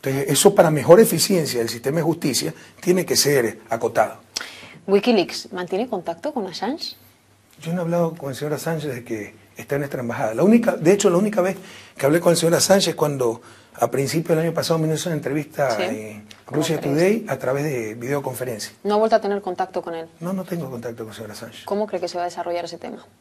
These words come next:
Speaker 1: Eso tiene que preguntarle a Gran Bretaña. Nosotros hemos hecho lo que teníamos que hacer en función del derecho internacional, en ejercicio de nuestra soberanía,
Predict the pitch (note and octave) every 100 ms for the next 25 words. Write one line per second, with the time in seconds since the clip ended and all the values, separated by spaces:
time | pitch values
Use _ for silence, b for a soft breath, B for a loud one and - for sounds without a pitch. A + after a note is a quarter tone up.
0 | _ - D#3+ F3 F#3 F3+ E3+ D#3 F3+ E3
1 | C#3+ C3+ B2+ F#3 D3 A#2 A#2+ - - D#3
2 | D#3+ D#3+ D#3+ D#3+ C3 B2 D3+ D3+ - A2+
3 | F3 A3+ - b b b b b - C3+
4 | B2+ C3 D3+ D#3+ D3+ D3 D#3 C#3+ C3 B2
5 | B2 C#3 F3+ - C#3 B2 A#2 C3 D#3 D#3
6 | C3+ C3+ C#3 A#2+ A2+ B2 E3+ G3+